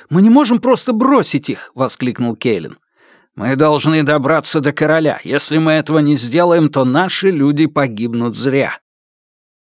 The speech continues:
Эйсон смотрел на Кейлина, как бы вызывая его на спор.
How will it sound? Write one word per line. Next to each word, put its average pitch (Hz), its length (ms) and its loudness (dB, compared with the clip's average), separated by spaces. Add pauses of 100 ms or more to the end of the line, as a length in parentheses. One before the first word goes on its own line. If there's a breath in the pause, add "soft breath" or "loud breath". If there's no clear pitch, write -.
(240)
Эйсон 95 360 -2
смотрел 139 440 0
на 135 160 2
Кейлина, 131 480 0
как 123 220 -4
бы 135 160 0
вызывая 113 460 0
его 107 260 -2
на 104 160 -4
спор. - 520 -8